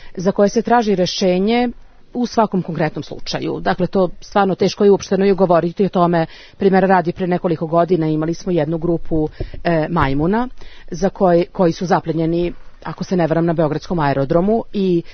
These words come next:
kada su došli kod nas, gotovo odmah je Ministarstvo zaštite životne sredine počelo da traži rešenje za njihov trajni smeštan. Dakle, mi smo im bili, e, s-, tako reći, jedna usputna stanica, a kasnije su izmešteni u prihvatilište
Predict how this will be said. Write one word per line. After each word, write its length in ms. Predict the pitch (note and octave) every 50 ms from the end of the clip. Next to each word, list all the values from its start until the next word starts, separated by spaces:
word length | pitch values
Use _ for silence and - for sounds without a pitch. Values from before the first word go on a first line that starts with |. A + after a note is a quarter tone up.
| - - -
kada 200 | - - F3 F#3
su 120 | F3 - F3
došli 260 | F#3 E3+ D#3+ - A3
kod 180 | - B3 G#3+
nas, 240 | G3 G#3+ G#3+ G3+ F3+
gotovo 380 | - G3+ F3+ - G#3 F#3+ G#3+ G#3+
odmah 260 | A3 F#3+ F3+ F3 E3 - -
je 240 | F#3 F3 E3+ E3 E3
Ministarstvo 480 | E3 E3+ E3+ F3 - F#3 D#3+ D3+ - F#3+
zaštite 320 | F3+ F3 E3+ F3 - F3
životne 300 | D3+ D#3+ D3+ E3 - G3+
sredine 440 | - - - F3+ D#3 E3 E3+ G3+ A3+
počelo 360 | - A3 G#3+ - - G#3+ F#3
da 80 | F3 F3+
traži 420 | - G#3 G3+ G3+ F#3 F3 F#3+ F#3 F#3 - - - - - -
rešenje 500 | F3+ F#3 - - G3 E3+ E3+ F#3 A3+ A3+
za 120 | F#3 F#3+
njihov 340 | F#3 G3+ G#3+ G3 - E3 -
trajni 340 | - G#3+ G3+ F3+ D#3+ D3 D3
smeštan. 580 | - - D#3+ C#3 C3+ B2+ - - - C#3 D3 D3 - - - - - - - -
Dakle, 440 | - G3+ G3 - A3 G3+ F#3+ F#3+ D#3 - -
mi 120 | A3 A3
smo 160 | G3+ - G#3+
im 80 | G3+ G3+
bili, 440 | F#3 G3+ G3 F#3+ G3 G3 G3+ G3+ - -
e, 240 | G3+ F#3+ F#3 F#3 F#3 - - - - - - -
s-, 200 | - - - - -
tako 240 | G3+ F#3 - - G3
reći, 260 | F#3 E3+ - - G#3
jedna 180 | F3 D#3+ G3
usputna 580 | G3+ G3 - - - F#3 - - F#3+ E3 D#3 D#3
stanica, 720 | - - - D#3 D3 C#3 D3 G3 - - - C4+ B3+ A#3+ - - - - - - - -
a 240 | - G3+ G3 F#3 F3+
kasnije 400 | - - G3 F3+ - - F#3 F3
su 240 | - - G#3 F#3+ F#3+ -
izmešteni 640 | F#3+ D3 D#3+ D#3+ E3 - - - F3 F3 F3 F3 F3
u 60 | - D#3+
prihvatilište 960 | - F#3 E3+ - E3+ C#3+ C#3 - D#3+ D3+ D#3 D3+ - - - - E3 D#3